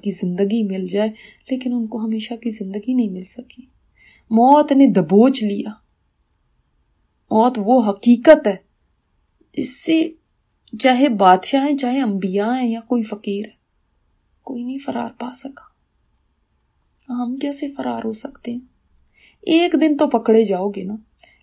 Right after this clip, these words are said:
لیکن یہ ذہن میں رکھنا کہ جب پکڑے جاؤ تو ایسے نہ پکڑے جانا جیسے مجرم قانون سے بھاگا ہوتا ہے تو ایک دن اس کو پولیس پکڑ لیتی ہے، پھر کیسا ہوتا ہے؟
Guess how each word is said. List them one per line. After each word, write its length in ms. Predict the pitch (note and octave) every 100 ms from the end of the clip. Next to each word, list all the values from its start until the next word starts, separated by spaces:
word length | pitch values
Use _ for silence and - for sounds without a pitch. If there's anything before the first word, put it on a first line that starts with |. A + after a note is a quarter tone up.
| -
لیکن 240 | D#4+ E4+
یہ 400 | D4+ C4+ D#4+ E4 D4 C#4 _ _ _ -
ذہن 420 | G3+ A#3+ B3+ D4 C#4
میں 120 | B3
رکھنا 340 | G#3+ - A3 G#3+
کہ 60 | C4
جب 140 | C#4 -
پکڑے 380 | B3+ C4+ C#4+ D#4+
جاؤ 280 | A3+ G3 F#3+ _ _ _ -
تو 60 | -
ایسے 320 | A#3+ B3+ B3+
نہ 80 | A#3+ A#3+
پکڑے 260 | B3 A3+
جانا 240 | A3 G#3+ G#3+
جیسے 240 | A3 A3+
مجرم 460 | G#3+ G#3 G#3+ B3+ A#3 - _ _ _ _ _ -
قانون 400 | A#3 G#3 G#3+ B3
سے 140 | B3 A#3+
بھاگا 360 | F#3+ F#3 G3+
ہوتا 340 | A#3+ A3+ G#3+ G#3
ہے 60 | G3 _ -
تو 100 | A#3+
ایک 240 | A#3+ C4 C4
دن 180 | B3
اس 120 | B3 A#3
کو 120 | B3+
پولیس 380 | B3 A#3+ C#4+ -
پکڑ 240 | A3+ A3
لیتی 340 | G#3+ G#3 G3 G3+
ہے، 40 |
پھر 160 | G3+ B3+
کیسا 320 | G#3+ G3+ B3
ہوتا 300 | C4 B3+
ہے؟ 40 | G#3+